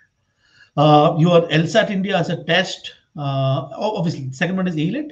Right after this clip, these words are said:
A lit is only for, uh, N L U Delhi. L sat India's test opened doors for a lot of these private institutions in India, including Jindal Global Law School.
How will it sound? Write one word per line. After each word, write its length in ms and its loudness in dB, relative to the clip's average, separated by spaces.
A 140 -2
lit 180 -2
is 100 -4
only 280 -2
for, 320 -2
uh, 260 -4
N 140 -4
L 80 -2
U 120 -2
Delhi. 360 -6
L 140 -2
sat 240 0
India's 400 -2
test 280 -4
opened 360 -2
doors 240 -2
for 140 -4
a 20 -2
lot 180 -4
of 80 -4
these 140 -6
private 420 -8
institutions 600 -6
in 100 -6
India, 420 -4
including 500 -6
Jindal 260 0
Global 180 -4
Law 200 -4
School. 420 -8